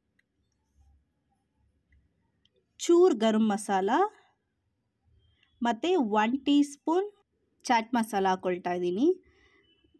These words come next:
ಒಂದು ಸ್ವಲ್ಪ ಕರ್-, ಕರಡು, ಒಂದು ಐವತ್ತು ಗ್ರಾಮಷ್ಟು ಕರಡು ಹಾಕ್ಕೊಟ್ರೆ ಸಾಕು. ಇದನ್ನು ಇವಾಗ ಚೆನ್ನಾಗಿ ಕಲಸಿ ಮ್ಯಾರಿನೇಟ್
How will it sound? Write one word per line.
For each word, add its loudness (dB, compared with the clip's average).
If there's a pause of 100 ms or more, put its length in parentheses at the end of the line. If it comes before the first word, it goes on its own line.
(120)
ಒಂದು -2
ಸ್ವಲ್ಪ 0 (220)
ಕರ್-, 0 (140)
ಕರಡು, 0
ಒಂದು 0
ಐವತ್ತು -4
ಗ್ರಾಮಷ್ಟು -4 (100)
ಕರಡು -2
ಹಾಕ್ಕೊಟ್ರೆ -8 (100)
ಸಾಕು. -4 (840)
ಇದನ್ನು 0
ಇವಾಗ -4 (180)
ಚೆನ್ನಾಗಿ -2 (100)
ಕಲಸಿ -4 (140)
ಮ್ಯಾರಿನೇಟ್ -2